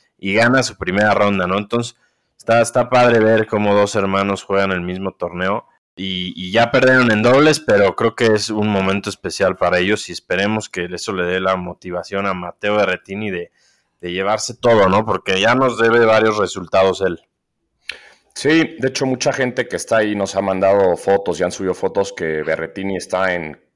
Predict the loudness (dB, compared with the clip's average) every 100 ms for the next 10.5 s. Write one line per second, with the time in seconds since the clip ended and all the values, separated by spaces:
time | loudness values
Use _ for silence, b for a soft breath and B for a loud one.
0 | _ 0 0 0 -4 -8 -4 -2 -2 -2
1 | -4 -2 -2 -2 -4 -2 -2 -4 -8 -8
2 | -8 -8 -2 0 2 0 -4 b b b
3 | -6 -4 -2 -4 0 2 2 -2 -4 -4
4 | -6 -10 -10 -6 -6 -2 0 2 0 -4
5 | -12 -14 -14 -12 -12 -14 -10 -8 -4 -2
6 | -2 -2 -4 -6 -4 0 0 0 0 0
7 | 2 0 -4 b b b _ -2 -2 -2
8 | -4 -2 0 0 0 -2 -2 0 0 0
9 | -2 -4 -10 -2 0 2 2 2 2 0
10 | 2 2 4 4